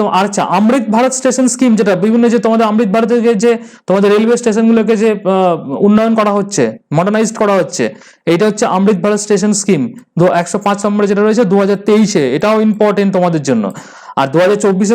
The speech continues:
কোনো গভর্নমেন্ট স্কিম আসেনি, the সেন্ট্রাল গভর্নমেন্টের তরফ থেকে। দু হাজার পঁচিশে একটা এসছে, সেটা হচ্ছে ওয়ান নেশন ওয়ান সাবস্ক্রিপশন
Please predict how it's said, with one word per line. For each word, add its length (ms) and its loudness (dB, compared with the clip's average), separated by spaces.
কোনো 140 2
গভর্নমেন্ট 300 0
স্কিম 240 2
আসেনি, 240 0
the 140 2
সেন্ট্রাল 260 2
গভর্নমেন্টের 340 2
তরফ 180 -2
থেকে। 200 2
দু 120 2
হাজার 220 0
পঁচিশে 360 0
একটা 240 -4
এসছে, 200 -4
সেটা 200 0
হচ্ছে 180 -4
ওয়ান 220 2
নেশন 280 0
ওয়ান 180 2
সাবস্ক্রিপশন 540 -2